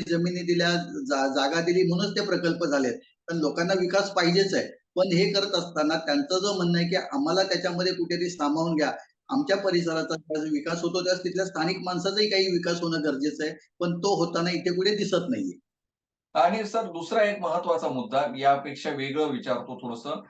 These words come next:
Speaker 2: की त्या ट्रान्स हार्बर लिंक वरती, अ, ट्रॅक्टर आणि रिक्षा किंवा, अ, बाकीच्या दुचाकी तर व-, जा-, चालू शकत नाही, परंतु ट्रॅक्टर आणि रिक्षा हे जर नसेल, तर त्या स्थानिकांनाही तिथं व-, त्यावरती चालणं अवघड होईल असं आहे का?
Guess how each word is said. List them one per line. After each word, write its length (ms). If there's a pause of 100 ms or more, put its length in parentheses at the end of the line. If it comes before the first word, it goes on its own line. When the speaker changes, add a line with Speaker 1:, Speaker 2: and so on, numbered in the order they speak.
(180)
Speaker 2:
की 100
त्या 120
ट्रान्स 380
हार्बर 280
लिंक 280
वरती, 480
अ, 340
ट्रॅक्टर 500
आणि 340
रिक्षा 420
किंवा, 380
अ, 560
बाकीच्या 560 (160)
दुचाकी 540
तर 160
व-, 360
जा-, 300
चालू 200
शकत 300
नाही, 120
परंतु 280
ट्रॅक्टर 380
आणि 200
रिक्षा 260
हे 260
जर 180
नसेल, 440 (360)
तर 80
त्या 240
स्थानिकांनाही 760
तिथं 180
व-, 260 (140)
त्यावरती 480
चालणं 300
अवघड 300
होईल 200
असं 240
आहे 180
का? 160